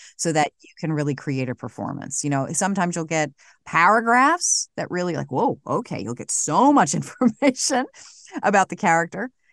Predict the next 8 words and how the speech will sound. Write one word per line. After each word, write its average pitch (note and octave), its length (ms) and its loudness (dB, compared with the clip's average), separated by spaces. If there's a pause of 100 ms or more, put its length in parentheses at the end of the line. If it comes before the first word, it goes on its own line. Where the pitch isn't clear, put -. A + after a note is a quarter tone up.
(100)
pages. G#3+ 580 2 (420)
Uh, E3+ 360 6
and G3 120 0
then F3+ 200 -2
sometimes F#3+ 480 -2
you'll F3+ 100 -4
get, D#3+ 220 -4
like, C#3+ 280 -2